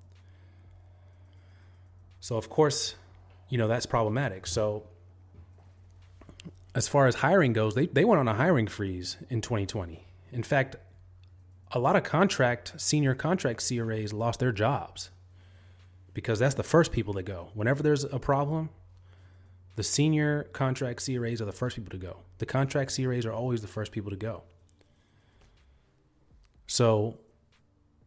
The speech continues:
why would that, why would that mean that it would be harder for people in twenty twenty-two? As far as I'm concerned, there's gonna be way more, there's gonna be way more jobs in twenty twenty-two in general, 'cause there's gonna be way more studies. Um,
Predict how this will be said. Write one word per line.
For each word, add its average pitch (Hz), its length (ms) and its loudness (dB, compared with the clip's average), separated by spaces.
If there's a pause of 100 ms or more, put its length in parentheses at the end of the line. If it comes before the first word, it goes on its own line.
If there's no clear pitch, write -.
(600)
why 123 260 0
would 143 180 0
that, 127 280 -4
why 120 180 0
would 143 140 0
that 123 140 -2
mean 127 220 -2
that 113 120 -6
it 110 40 -6
would 107 100 -6
be 110 80 -4
harder 113 260 -4
for 101 140 -10
people 110 240 -6
in 98 60 -4
twenty 101 220 -6
twenty-two? 92 460 -8 (380)
As 113 120 -10
far 143 140 2
as 127 80 0
I'm 156 120 -2
concerned, 95 480 -10 (400)
there's 131 140 0
gonna 135 120 2
be 123 100 0
way 120 200 2
more, 127 380 2 (520)
there's 120 140 -6
gonna 131 80 0
be 120 80 2
way 117 160 2
more 156 180 4
jobs 101 440 -4
in 113 100 -8
twenty 101 240 -4
twenty-two 98 460 -8
in 92 100 -8
general, 104 380 0
'cause 98 120 -6
there's 95 80 -6
gonna 101 100 -4
be 104 60 -2
way 104 140 0
more 98 160 -2
studies. 101 500 -8 (720)
Um, 98 360 -8